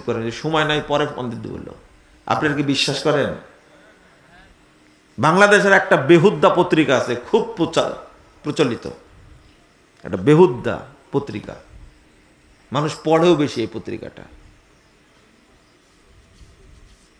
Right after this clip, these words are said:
এই পত্রিকা দিয়ে কুলুপ নিলেও আপনি পবিত্র হবেন না, বুঝছেন? ওই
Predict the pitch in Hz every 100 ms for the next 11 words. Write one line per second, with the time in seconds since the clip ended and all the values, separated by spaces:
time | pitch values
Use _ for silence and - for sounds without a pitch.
0 | _ 120 131 151 151 160 160 151 156 -
1 | 170 196 190 156 160 165 139 120 - 123
2 | 135 131 135 127 117 95 82 82 82 117
3 | 127 139